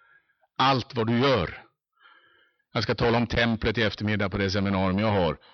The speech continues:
Och förlåten i templet, den står som symbol för dörren mellan det himmelska och det jordiska, mellan det andliga och det materiella, mellan det eviga och det timliga. Den dörren, den brister när Jesus dör.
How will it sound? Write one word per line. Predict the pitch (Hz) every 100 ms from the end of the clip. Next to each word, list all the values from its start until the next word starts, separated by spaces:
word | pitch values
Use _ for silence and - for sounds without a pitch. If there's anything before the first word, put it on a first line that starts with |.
| _ _ _
Och | 98 98 -
förlåten | - 139 123 135 143 143
i | 120
templet, | - 110 110 104 90 - - - -
den | 131
står | 131 123 117
som | 110 113
symbol | - 127 110 123 135 110 92
för | -
dörren | 101 92 135 135 101 80 73 - - - -
mellan | 113 104 104
det |
himmelska | 104 120 139 135 123 -
och | 110
det |
jordiska, | 104 101 101 92 85 - 87 73 - - -
mellan | 107 101
det | 101 -
andliga | 143 117 113 123 123
och | 113
det | 107
materiella, | 98 - 92 98 95 85 76 -
mellan | - 101 98
det | 113 113 107
eviga | 90 101 95
och | 85
det | 90 -
timliga. | - 80 78 82 76 - -
Den | - 139 139
dörren, | 120 113 104 92
den | 101 101 - 95
brister | 104 98 - 80 73 _
när | -
Jesus | 92 85 78 71
dör. | 73 76